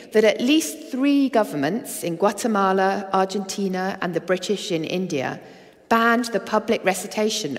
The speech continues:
of Mary's song. Dietrich Bonhoeffer, a German pastor and theologian who was executed by the Nazis, said, "The Song of Mary is at once the most passionate,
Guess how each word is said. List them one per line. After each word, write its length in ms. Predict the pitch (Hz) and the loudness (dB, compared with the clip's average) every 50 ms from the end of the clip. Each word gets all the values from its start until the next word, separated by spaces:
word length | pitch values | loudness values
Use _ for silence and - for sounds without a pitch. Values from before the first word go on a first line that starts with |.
| - - | -4 -6
of 160 | 151 - - | -6 -4 -4
Mary's 340 | 156 156 147 139 143 139 - | -4 -2 -2 -2 -2 -4 -4
song. 460 | - - 220 226 170 - - - - - - - - - _ _ _ _ _ _ _ _ _ _ _ _ _ _ _ _ _ _ _ _ _ _ _ _ _ _ _ - - - _ | -4 -4 -2 -4 -4 -6 -10 -14 -18 -20 -20 -20 -20 -20 _ _ _ _ _ _ _ _ _ _ _ _ _ _ _ _ _ _ _ _ _ _ _ _ _ _ _ -20 -20 -4 _
Dietrich 460 | - 254 247 262 - 262 220 - - | 4 4 4 6 4 2 2 4 4
Bonhoeffer, 680 | - 226 220 220 240 214 170 147 - - 147 156 180 - | 6 6 6 6 4 0 -2 -2 0 0 0 2 2 2
a 60 | - 180 | 0 0
German 400 | - 196 190 196 196 190 185 185 | 2 4 4 4 4 2 -2 -2
pastor 500 | - 214 185 190 196 - - 202 185 175 | -2 -2 0 0 -2 -2 -2 0 0 0
and 140 | 175 175 | 0 0
theologian 680 | 175 185 175 170 170 170 170 165 - 170 165 185 196 - - - - - - | 0 2 4 4 4 4 2 2 0 -2 -2 -2 -4 -8 -10 -14 -16 -6 -2
who 100 | 185 180 | 0 0
was 160 | 180 175 - | 0 0 2
executed 720 | - 208 202 - - - 190 - 196 165 170 - 180 156 - | 0 0 0 0 -4 -8 -6 -4 -4 -4 -2 -2 -4 -4 -2
by 160 | - 165 170 | -2 -2 0
the 100 | 170 190 | 0 0
Nazis, 640 | 190 208 220 220 202 - - - - 139 127 127 127 | 0 2 2 0 0 -2 -6 -8 -6 -6 -6 -6 -6
said, 500 | - - - 147 147 156 147 - - - - - - - - - - - - - - _ _ _ _ _ _ - | -6 -4 -2 0 0 0 0 -2 -6 -14 -16 -18 -20 -20 -20 -20 -20 -20 -20 -20 -20 _ _ _ _ _ _ 0
"The 100 | 196 196 | 0 0
Song 520 | 196 - - 262 247 269 277 285 285 277 262 | 2 2 2 4 4 4 4 2 0 0 0
of 220 | - 269 262 269 | -2 -2 -2 0
Mary 640 | 262 247 247 247 220 170 160 - - - - - - - - - - - - - | 2 2 2 4 2 0 0 -2 -6 -8 -10 -10 -12 -16 -20 -20 -20 -20 -8 0
is 280 | - 190 185 185 185 - - - | 2 2 2 2 0 -4 -4 0
at 340 | 262 277 285 - - - - | 2 2 2 0 -2 -2 0
once 400 | 208 185 147 127 - - - - | 0 0 0 0 -4 -8 -10 -6
the 160 | - - 196 | -2 0 0
most 560 | 196 196 202 196 185 190 - - - - - | 2 2 2 2 2 0 -4 -10 -14 -14 -4
passionate, 720 | - - 427 - - - - 151 127 - - - - - | -2 0 0 0 -2 -6 -6 -6 -6 -8 -8 -10 -14 -16